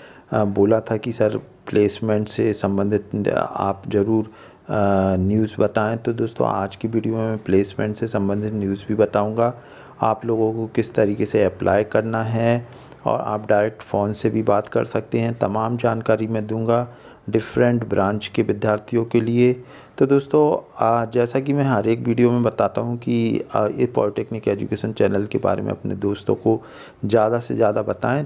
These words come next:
ताकि उन तक ये चैनल के माध्यम से, ए, एडवांटेज मिल सके, लाभ मिल सके। और दोस्तों,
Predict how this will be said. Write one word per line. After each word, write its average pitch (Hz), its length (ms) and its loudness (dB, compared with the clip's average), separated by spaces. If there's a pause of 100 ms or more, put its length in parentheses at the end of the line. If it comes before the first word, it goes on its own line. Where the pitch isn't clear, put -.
(100)
ताकि 120 500 -2
उन 131 220 2
तक 135 420 -2 (140)
ये 127 480 4 (300)
चैनल 120 280 4
के 120 140 0
माध्यम 110 360 0
से, 120 400 2 (360)
ए, 107 520 2
एडवांटेज 110 600 2
मिल 117 160 0
सके, 113 380 2
लाभ 107 280 2
मिल 113 180 -4
सके। 113 520 2
और 110 460 0
दोस्तों, 110 580 0